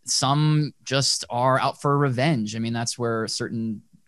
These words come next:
groups of, uh, internal attackers fall into that, where they get passed over for a promotion and they're like, "Oh, I'm gonna,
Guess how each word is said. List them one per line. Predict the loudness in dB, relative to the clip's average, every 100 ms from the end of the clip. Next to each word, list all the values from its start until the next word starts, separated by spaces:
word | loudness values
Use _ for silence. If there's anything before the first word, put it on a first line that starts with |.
| -20
groups | 0 2 2 0
of, | -4 -4 -6
uh, | -8 -6 2
internal | 2 2 -2 -2 -4
attackers | -4 -6 -6 -8 -8 -10 -8
fall | -6 -4
into | -4 -6 -6
that, | -4 -6 -6
where | -8
they | -8 -10
get | -12
passed | -10 -6 -2
over | -2 -2
for | -4
a | -4
promotion | 4 6 6 4 0
and | 0
they're |
like, | -6 -6
"Oh, | -2
I'm | 0 2 2
gonna, | 4 2 0